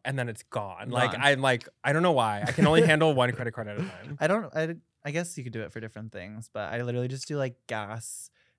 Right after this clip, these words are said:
Speaker 2: and when I leave my debit card at the club. <laughs>
Speaker 1: Oh my God.
Speaker 2: Which it's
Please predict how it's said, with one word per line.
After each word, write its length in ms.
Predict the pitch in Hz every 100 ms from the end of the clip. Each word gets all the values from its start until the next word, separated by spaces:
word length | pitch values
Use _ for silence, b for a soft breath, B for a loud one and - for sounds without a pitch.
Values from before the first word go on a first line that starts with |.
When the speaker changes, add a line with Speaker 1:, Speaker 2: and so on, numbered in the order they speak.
| _
Speaker 2:
and 520 | 131 120 110 107 107 104
when 140 | - 113
I 60 |
leave 180 | 104 98
my 280 | 104 90 104 135 _
debit 220 | 127 -
card 160 | - 123
at 40 |
the 60 | -
club. 320 | - 80 156 135 - 175
<laughs> 340 | 180 208 - -
Speaker 1:
Oh 80 | 127
my 100 | 123
God. 360 | 113 98 95 104 B B
Speaker 2:
Which 160 | 123 120
it's 200 | -